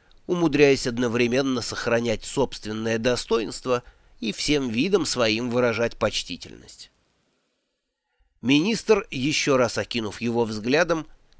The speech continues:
повернулся к графу де Гуадальмедино. «По поводу интересующего нас случая могу сообщить следующее.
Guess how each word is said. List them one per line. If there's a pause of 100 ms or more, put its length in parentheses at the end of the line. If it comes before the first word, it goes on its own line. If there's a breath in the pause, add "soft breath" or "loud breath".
повернулся
к
графу
де
Гуадальмедино. (2000)
«По
поводу
интересующего
нас
случая
могу
сообщить
следующее.